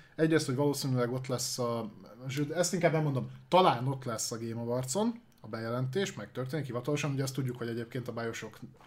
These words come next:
négy az, ö, az egy futó projekt egy jó pár éve. Elvileg ilyen dolgok derültek ki róla, Bioshock Isolation néven fog futni.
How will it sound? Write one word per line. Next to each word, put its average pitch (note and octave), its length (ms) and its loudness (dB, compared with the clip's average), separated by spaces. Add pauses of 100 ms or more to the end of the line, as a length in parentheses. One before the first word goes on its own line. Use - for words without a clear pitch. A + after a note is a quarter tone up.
négy A#2 460 -6 (440)
az, B2 240 -2
ö, A#2 220 -2 (100)
az D3 100 -4
egy A#2+ 100 -6
futó B2 300 -6
projekt A2+ 400 -8
egy G#2+ 80 -4
jó G#2+ 200 -8
pár G2+ 160 -6
éve. G#2 380 -2 (1040)
Elvileg E3+ 480 6
ilyen D#3 220 6
dolgok C#3 280 2
derültek C#3 400 2
ki - 100 -4
róla, E3+ 560 4 (200)
Bioshock D3 560 4
Isolation B2+ 480 0
néven A#2+ 260 -2
fog A2+ 180 -10
futni. C3 380 -4